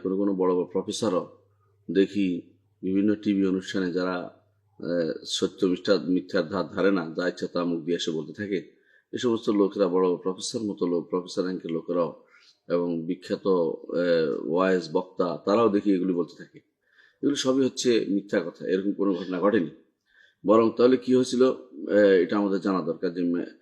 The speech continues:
তাশাহুদ কোত্থেকে আসলো। তাশাহুদ রাসূলুল্লাহ সাল্লাল্লাহু আলাইহি ওয়াসাল্লাম এই তাশাহুদ শিক্ষা দিয়েছেন আব্দুল্লাহ ইবনে মাসউদ রাদিয়াল্লাহু আনহুকে। এবং বর্ণনা, হাদিসের বর্ণনায় আসছে যে, "ওয়াকাফি বাইনা কাফাইহি",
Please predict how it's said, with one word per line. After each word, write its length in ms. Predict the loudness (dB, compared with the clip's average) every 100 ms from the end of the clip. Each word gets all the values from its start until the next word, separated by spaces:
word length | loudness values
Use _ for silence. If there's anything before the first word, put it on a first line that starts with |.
| _ _ _
তাশাহুদ 380 | -4 -2 -2 -4 -6
কোত্থেকে 300 | -10 -8 -8
আসলো। 220 | -8 -14 -6
তাশাহুদ 440 | -4 0 0 0
রাসূলুল্লাহ 440 | -2 -2 0 2 2
সাল্লাল্লাহু 340 | 0 0 2
আলাইহি 80 | 2
ওয়াসাল্লাম 500 | 0 0 0 0 -4 -10 _ _ _ _ 2
এই 60 | 4
তাশাহুদ 420 | 2 -2 -2 -4
শিক্ষা 340 | -6 -4 -2
দিয়েছেন 280 | 0 0 -2
আব্দুল্লাহ 300 | -4 0 2
ইবনে 160 | 2 0
মাসউদ 360 | -2 -4 -4
রাদিয়াল্লাহু 360 | -4 -4 -4 -4
আনহুকে। 540 | -4 0 0 0 -18 _ _ _ 0
এবং 380 | 2 2 0 -4 -2
বর্ণনা, 300 | 2 4 2
হাদিসের 320 | 0 0 0
বর্ণনায় 280 | 2 2 0
আসছে 220 | -2 -4
যে, 180 | 0 0 -2 -6
"ওয়াকাফি 920 | -4 2 0 0 -2 0 0 -4 -6 0
বাইনা 380 | 2 4 2 0
কাফাইহি", 520 | -6 -6 0 0 0